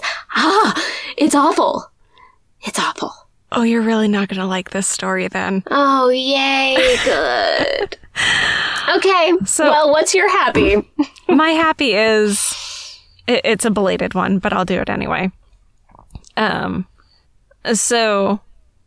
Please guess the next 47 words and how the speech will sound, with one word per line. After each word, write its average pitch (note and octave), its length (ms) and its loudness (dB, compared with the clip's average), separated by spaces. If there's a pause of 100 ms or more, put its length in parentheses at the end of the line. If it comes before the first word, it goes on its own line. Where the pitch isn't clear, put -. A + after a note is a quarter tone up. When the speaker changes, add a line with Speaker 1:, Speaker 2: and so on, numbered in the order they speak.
(120)
Speaker 2:
I F#3+ 160 0
was B3 200 2
brave, A#3+ 500 2 (100)
and G3+ 400 0
for G#3+ 140 0
our G#3+ 80 2
Halloween G3 480 2
party G3 460 0 (200)
at A3+ 180 0
the G3+ 80 -2
barn, F#3 560 0
we G#3 180 2
did G3+ 480 2 (100)
a G3 200 0
gambler's G3+ 520 2
choice G#3+ 360 -2
round. A#3 340 0
So - 160 -2
it's - 320 -4
a G3 100 0
course F#3+ 420 0
that F#3+ 140 -2
you F3 120 0
can F3 140 -2
pretty F3+ 180 -2
much F3 260 -4
jump G3 240 -2
either G3+ 220 -2
way. C4+ 240 0 (640)
And G#3+ 280 2
there, G3 160 0 (100)
each G3+ 200 -4
jump F3+ 240 -2
is E3+ 160 -2
worth, E3+ 400 -2
like, E3+ 160 -2
a F#3 60 0
set F3 200 -2
amount D#3+ 240 -2
of - 60 -8
points. - 540 -8
And - 420 -6
you - 80 -2
have - 120 -4
thirty-five G#3+ 500 -2
seconds - 600 -4
to - 500 -6